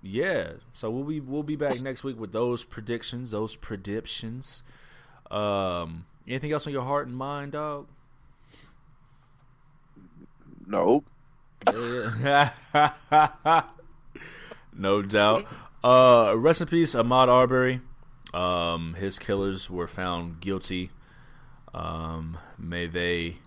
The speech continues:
Speaker 1: receive what they deserve. Uh, rest in peace, Jelani Day. Big Ren, let 'em know how we can reach you on the social medias, dog.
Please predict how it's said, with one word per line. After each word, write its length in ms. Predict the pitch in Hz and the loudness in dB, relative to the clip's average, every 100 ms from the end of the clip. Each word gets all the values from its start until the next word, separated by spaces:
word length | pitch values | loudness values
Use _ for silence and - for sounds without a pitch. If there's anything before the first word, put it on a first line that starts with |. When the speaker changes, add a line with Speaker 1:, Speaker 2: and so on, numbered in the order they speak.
| - - - - - - - - | -20 -20 -20 -20 -20 -20 -20 -14
Speaker 1:
receive 460 | 92 - 95 90 | -10 -6 -4 -4
what 100 | 85 | -6
they 120 | 85 80 | -8 -8
deserve. 560 | 80 85 85 82 - - - - - - - - | -6 -4 -4 -4 -10 -18 -20 -20 -20 -20 -20 -12
Uh, 380 | 82 82 82 85 | -8 -6 -4 -6
rest 180 | 87 | -6
in 60 | 85 | -8
peace, 180 | 90 85 | -8 -10
Jelani 440 | 90 82 80 78 | -8 -8 -8 -8
Day. 340 | 87 92 90 90 - - - - - - - - - - - - - - - - - | -4 -2 -4 -6 -16 -20 -20 -20 -20 -20 -20 -20 -20 -20 -20 -20 -20 -20 -20 -20 -6
Big 140 | 139 147 | 0 2
Ren, 160 | 170 | 2
let 100 | 175 | 2
'em 80 | 202 | 2
know 120 | 226 | 2
how 100 | 180 | 2
we 80 | 180 | 2
can 100 | 170 | 0
reach 160 | 175 175 | -4 -4
you 40 | |
on 60 | 170 | -4
the 60 | |
social 240 | 160 165 175 | -4 -4 -4
medias, 260 | 165 120 | -6 -6
dog. 260 | 104 110 | -4 -6